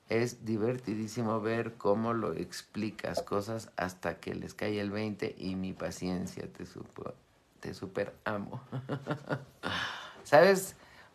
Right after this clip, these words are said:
Maestra, durante la pandemia fuiste un refugio de fortaleza y felicidad para no tener miedo. Te agradezco tu tiempo con nosotros. Gracias, gracias. Qué cosa, ¿verdad? Yo creo que, y alguien me lo decía, yo,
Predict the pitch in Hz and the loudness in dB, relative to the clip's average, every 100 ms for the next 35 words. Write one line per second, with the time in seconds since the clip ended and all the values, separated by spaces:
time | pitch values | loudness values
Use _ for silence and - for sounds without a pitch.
0 | - - - - 120 120 127 127 139 143 | -20 -20 -8 4 6 8 6 6 10 10
1 | 131 127 120 117 110 117 117 - 113 113 | 10 4 6 4 4 6 6 6 6 4
2 | 123 143 110 107 123 131 - 127 123 131 | 4 4 2 2 2 0 -2 -2 0 0
3 | 127 123 107 107 - 131 127 123 120 104 | 0 0 0 0 -2 -4 -2 0 0 0
4 | 98 - 104 104 - - 95 95 98 101 | -4 -2 -2 -2 -4 -6 -6 -6 -2 0
5 | 107 - 101 101 101 98 101 98 92 101 | 0 2 0 0 -2 -2 -2 -2 -2 0
6 | 95 92 - - - - - 104 110 113 | 0 0 -6 -12 -16 -10 2 6 6 4
7 | 113 131 120 101 - 101 95 107 117 - | 0 -2 -4 -6 0 0 2 2 2 0
8 | - - - 123 120 104 101 95 101 92 | -16 -8 2 4 4 0 0 -2 -2 -2
9 | 98 104 95 92 95 101 - - - - | -2 -2 6 6 6 -4 -4 -8 -10 -16
10 | - - - - 143 123 104 90 90 113 | -16 -14 -8 -2 2 4 6 6 4 4
11 | 143 143 143 156 139 113 - - - - | 0 0 0 2 4 2 -2 -8 -20 -20
12 | - - 175 214 240 151 110 104 - 143 | -6 4 4 6 4 6 4 2 2 4
13 | 87 - 151 | 2 2 -2